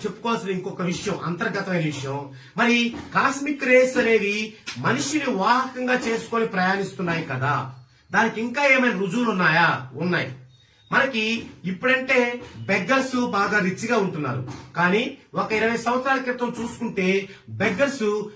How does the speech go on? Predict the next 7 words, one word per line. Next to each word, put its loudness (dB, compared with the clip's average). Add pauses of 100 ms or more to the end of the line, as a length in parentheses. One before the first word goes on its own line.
(140)
నిజంగానే 0
చాలా 2 (120)
పూర్. 0 (600)
వాళ్ళు 2
ఏం -2
చేసేవాళ్ళంటే -2 (120)
ఒక -6